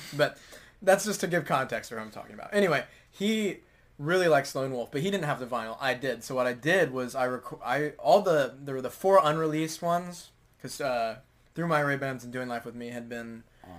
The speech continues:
Speaker 1: ha-,
Speaker 2: stream.
Speaker 1: had been released on, digitally. The other four hadn't, and so I recorded them all, the audio files on my phone,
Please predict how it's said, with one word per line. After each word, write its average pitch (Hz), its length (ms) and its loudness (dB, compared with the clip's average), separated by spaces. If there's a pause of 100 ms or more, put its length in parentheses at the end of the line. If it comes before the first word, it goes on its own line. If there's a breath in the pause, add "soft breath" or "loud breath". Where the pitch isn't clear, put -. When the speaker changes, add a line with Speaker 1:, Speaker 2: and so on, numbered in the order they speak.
(120)
Speaker 1:
ha-, 95 40 -18
Speaker 2:
stream. 107 380 -12
Speaker 1:
had 131 180 -6
been 123 140 -6
released 123 340 -8
on, 120 140 -8 (180)
digitally. 117 480 -6 (920)
The 127 120 -10
other 139 220 0
four 131 600 2 (320 soft breath)
hadn't, 135 380 2 (260 soft breath)
and 135 100 -12
so 147 80 -2
I 131 60 2
recorded 143 400 0
them 131 160 -6
all, 127 520 0 (600 soft breath)
the - 80 -12
audio 120 640 2
files 110 500 -2
on 117 140 -6
my 120 100 -4
phone, 113 600 -6